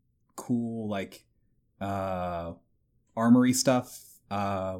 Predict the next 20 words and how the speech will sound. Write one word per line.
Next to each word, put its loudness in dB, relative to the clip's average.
we're 2
usually 4
themed 6
after 2
one 4
of 4
the 2
Zodiac 2
animals, 2
depending 2
on 0
which -2
one, 4
like, -2
takes -2
a 0
liking 2
to 0
us -6
personally. 2